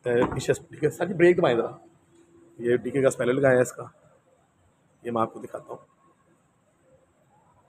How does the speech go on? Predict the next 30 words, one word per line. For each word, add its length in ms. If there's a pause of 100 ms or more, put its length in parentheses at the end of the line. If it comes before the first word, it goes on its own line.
(120)
ये 160
देखिए 280
आप, 140 (520)
और 100
ये 60
बिल्कुल 280
मैचिंग 300
कलर 140
में 140
होता 180
है 100 (380)
जिसका 180
कलर 220
पेंट, 280
और 120
ये 140 (520)
बिल्कुल 160
ओरिजिनल 220
फिटिंग 220
होती 180
है। 60 (840)
बस 160
जी, 80 (640)
और 320
इसके 200
अलावा 120
मैं 120
आपको 200
दिखाता 340
हूँ 160